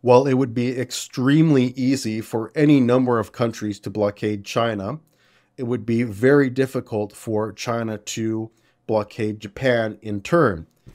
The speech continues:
And the main reason is, is for the ports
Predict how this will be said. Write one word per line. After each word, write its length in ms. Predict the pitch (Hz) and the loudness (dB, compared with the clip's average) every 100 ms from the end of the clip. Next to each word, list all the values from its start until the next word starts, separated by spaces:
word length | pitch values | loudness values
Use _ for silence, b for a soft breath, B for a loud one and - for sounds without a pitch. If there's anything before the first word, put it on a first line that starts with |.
| b | b
And 120 | 110 110 | -6 0
the 40 | |
main 300 | 113 143 156 | 4 6 6
reason 440 | 143 139 117 107 - | 4 0 -2 -6 0
is, 520 | 156 117 104 95 - _ _ _ _ _ _ _ _ - | 4 4 2 -6 -14 _ _ _ _ _ _ _ _ -8
is 160 | 104 | -6
for 360 | - 113 107 107 | -6 -2 -2 -2
the 280 | 101 107 101 | -2 -2 -4
ports 600 | - 131 123 120 - | -6 -2 -2 -4 -14